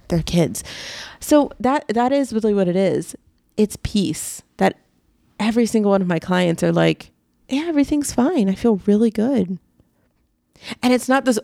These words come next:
overwhelming, like, "Yes, it's so great. I paid off all this debt." 'Cause a lot of them are still on that process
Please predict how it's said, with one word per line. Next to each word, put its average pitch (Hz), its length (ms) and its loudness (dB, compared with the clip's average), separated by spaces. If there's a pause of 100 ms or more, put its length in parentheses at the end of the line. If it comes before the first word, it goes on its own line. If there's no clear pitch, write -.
overwhelming, 214 680 2
like, 185 200 -4 (300)
"Yes, 494 400 0
it's 466 180 -2
so 508 240 0
great. 480 120 -4
I 494 400 0
paid 440 100 -8 (220)
off 466 100 0
all 494 120 4
this 466 180 2
debt." 480 220 -2
'Cause - 140 -8
a 294 60 4
lot 277 180 4
of 339 60 2
them 269 160 4
are 185 60 4
still - 600 0
on 185 260 2
that 180 200 0
process 285 880 -2